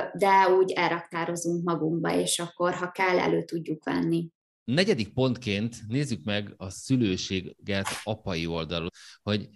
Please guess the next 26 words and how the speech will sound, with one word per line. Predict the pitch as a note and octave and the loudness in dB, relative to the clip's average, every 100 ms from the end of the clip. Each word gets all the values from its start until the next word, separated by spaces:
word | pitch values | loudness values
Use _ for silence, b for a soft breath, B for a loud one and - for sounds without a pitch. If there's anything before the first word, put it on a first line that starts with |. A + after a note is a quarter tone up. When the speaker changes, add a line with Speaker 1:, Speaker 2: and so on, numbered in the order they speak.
| _ | _
Speaker 2:
mik | D3 D#3 | -4 0
azok | A#2+ A#2 A2 | 0 0 -2
az | G#2 F#2+ | -2 -2
aspektusok, | - C3 - G2 F2 - E2+ F2 - | -2 -2 -2 -8 -8 -12 -12 -12 -10
mondjuk | G2+ F#2+ | -10 -4
a | A2 | -2
három | B2 A2+ G2 | -2 -2 -2
legfontosabb | G#2+ - G2 - F#2+ - F2 | -2 -2 -8 -8 -10 -6 -4
aspektus, | E2 F#2 - E2+ E2 - E2 - B B B | -4 -6 -4 -6 -6 -12 -12 -14 B B B
amit | - G2 - - | -8 -8 -8 -8
vizsgálnunk | G#2+ C3+ C3+ G#2+ G#2+ G2+ | -4 -2 0 0 0 -4
kell, | G#2 G#2 G#2 G2+ | -2 0 0 -2
vagy | G2 F#2 | -2 -4
érdemes | G#2 G2+ F#2+ - - | -4 -4 -6 -8 -12
elmerülnünk | - G2+ G#2 G2 F#2 F2 E2 | -8 -6 -4 -6 -6 -8 -10
egy | F#2 - | -10 -12
kicsit | F2 F2 | -14 -10
abban, | F2+ E2 E2+ E2+ E2 | -8 -6 -4 -6 -4
hogy | F#2 F2 b b b _ | -6 -8 b b b _
hogyan | A#2 A#2+ G2 | -2 0 -2
lesz | F2+ E2+ | -4 -6
egy | F#2 | -10
férfi | - G#2 G2 F2+ | -4 -4 -4 -4
apa, | F#2+ G2 F#2+ | -4 -4 -8
milyen | F2 A#2 A#2 G2+ | -4 -2 -2 -4
kérdésekkel | A#2+ A2 F#2 E2+ - D#2+ - - D#2+ D2+ D#2 | -4 -4 -4 -6 -6 -12 -14 -8 -6 -6 -8